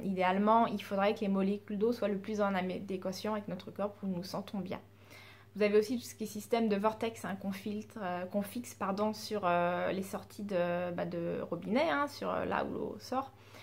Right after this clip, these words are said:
Et ça permet de créer une spirale qui va aussi, euh, réencoder, euh, votre eau. Voilà,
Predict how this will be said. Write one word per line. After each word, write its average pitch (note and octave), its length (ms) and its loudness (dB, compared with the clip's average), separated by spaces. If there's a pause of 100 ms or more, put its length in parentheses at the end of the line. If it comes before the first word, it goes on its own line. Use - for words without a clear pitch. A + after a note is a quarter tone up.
(180)
Et G3+ 100 4
ça G#3+ 220 4
permet G#3+ 320 4
de G3+ 80 0
créer A3 340 4
une G3 180 4
spirale G3+ 520 0
qui F#3 160 -6
va G3 180 4
aussi, G3+ 460 0
euh, F#3 100 2
réencoder, G3+ 760 0
euh, E3+ 180 0
votre F3+ 280 -6
eau. - 40 -12 (1040)
Voilà, G3+ 220 -2